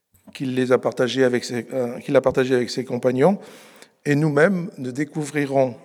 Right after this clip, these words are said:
ne les découvrirons qu'en même temps que le roi. Donc la semaine prochaine, puisque ça fait pas partie de notre texte d'aujourd'hui, mais c'est, c'est là, hein, pour y aller.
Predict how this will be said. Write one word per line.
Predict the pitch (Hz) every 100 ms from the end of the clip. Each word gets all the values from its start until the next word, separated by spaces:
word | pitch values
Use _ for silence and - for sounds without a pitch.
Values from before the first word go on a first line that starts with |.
| - _ _ _ _ _ _ -
ne | 127
les | 123
découvrirons | 123 147 131 127 160 160 - -
qu'en | - 135
même | 131 120
temps | 147 139
que | 135
le | 123
roi. | 113 98 - _ _ _ _ _ _ _ _ _ _ - - _ _ _ _ _ _ _ _ _ _ _
Donc | _
la | -
semaine | - 113
prochaine, | 135 - 147 113 - _ _ _ - - 131 - - -
puisque | - - 110
ça | -
fait | 104 113
pas | 117
partie | 113 113 - 123
de | 120
notre | 117 110
texte | 120 113
d'aujourd'hui, | 113 110 110 190 - - - - -
mais | 104 107 101
c'est, | - - 117 110 -
c'est | -
là, | 117 117
hein, | 107 104
pour | 117
y | 107
aller. | 104 104